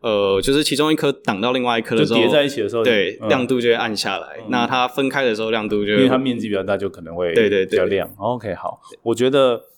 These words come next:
Speaker 2: 变星，<laughs> 就是这相关的天文知识，我在讲到这个 level，应该我们听众就差不多。
Speaker 1: <laughs>
Speaker 2: 对，我觉得在南可能有点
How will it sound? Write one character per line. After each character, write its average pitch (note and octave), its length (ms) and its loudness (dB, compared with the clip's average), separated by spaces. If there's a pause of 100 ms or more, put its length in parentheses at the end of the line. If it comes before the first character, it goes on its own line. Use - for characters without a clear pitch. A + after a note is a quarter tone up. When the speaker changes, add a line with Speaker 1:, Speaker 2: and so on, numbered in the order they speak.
(320)
Speaker 2:
变 C#3 140 -2
星， B2 180 -4
<laughs> - 260 -8
就 - 160 -2
是 D3+ 220 0
这 D3 180 0
相 C#3 240 0
关 C#3+ 140 2
的 B2+ 100 2
天 C#3 160 -6
文 A2+ 160 -2
知 A2 100 -6
识， A#2+ 100 2
我 G2+ 120 2
在 A#2 140 2
讲 G#2 180 -6
到 G#2+ 80 -2
这 G#2 100 -8
个 G#2 120 -2
level， G2 320 0
应 G#2+ 180 -6
该 A2 280 -2 (300)
我 G2+ 220 -10 (140)
们 G#2 180 -10
听 A#2 220 -2
众 A#2+ 160 0
就 G#2 100 -2
差 - 280 -4
不 G#2+ 140 -8
多。 F#2+ 300 -8 (140)
Speaker 1:
<laughs> - 180 -2
Speaker 2:
对， B2+ 80 0
我 A#2 80 2
觉 A#2 100 0
得 C3+ 60 4
在 C#3+ 160 2
南 G#2 240 -4
可 G2+ 60 -8
能 G2 120 -8
有 G#2 140 -2
点 G#2+ 260 -4